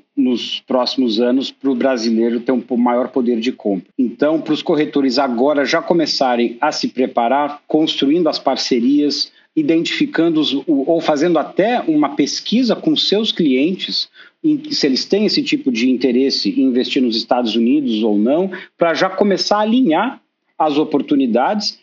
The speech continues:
pra quando as fronteiras abrirem, eles conseguirem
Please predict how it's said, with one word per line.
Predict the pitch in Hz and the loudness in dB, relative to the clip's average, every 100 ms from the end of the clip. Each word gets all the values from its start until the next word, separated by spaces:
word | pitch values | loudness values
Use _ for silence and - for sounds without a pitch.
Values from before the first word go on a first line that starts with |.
| _ _ | _ _
pra | 202 | -2
quando | 196 190 185 190 165 _ _ _ | 0 0 2 0 -4 _ _ _
as | 170 - | -2 -2
fronteiras | - 165 151 - 135 127 120 - - _ _ | 0 2 2 2 0 0 -2 -6 -8 _ _
abrirem, | 160 127 - 196 240 135 90 - _ _ _ | -2 -2 0 0 2 0 -4 -10 _ _ _
eles | 170 180 208 | 0 2 0
conseguirem | 165 233 214 202 175 214 240 | 0 0 0 0 2 0 -2